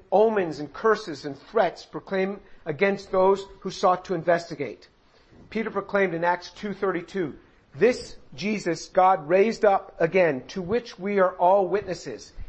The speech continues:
He said, "We are witnesses. <clears throat> Come examine it." He said the same thing in, thing in Acts three fifteen, five thirty-two, ten thirty-nine, <clears throat> that the disciples invite inquiry through witness,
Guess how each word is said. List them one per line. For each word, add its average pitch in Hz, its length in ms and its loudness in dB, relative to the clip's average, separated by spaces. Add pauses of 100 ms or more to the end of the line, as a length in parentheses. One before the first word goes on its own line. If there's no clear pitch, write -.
(160)
He 233 140 -6
said, 220 380 0
"We 220 100 2
are 208 100 4
witnesses. 196 580 0 (320)
<clears throat> - 340 -2
Come 220 180 2
examine 202 440 2
it." 143 120 -6
He 165 140 -10
said 202 240 -2
the 185 60 -6
same 214 280 0
thing 196 240 0
in, 170 320 -8 (140)
thing 190 180 2
in 156 140 -2
Acts 165 260 -4
three 151 200 -8
fifteen, 202 600 -4 (280)
five 165 280 0
thirty-two, 160 640 -4 (260)
ten 185 220 -2
thirty-nine, 170 600 0 (140)
<clears throat> - 840 -4
that 190 160 0
the 180 60 -6
disciples 220 600 0
invite 190 520 -2
inquiry 185 460 -4
through 165 220 -12
witness, 160 640 -8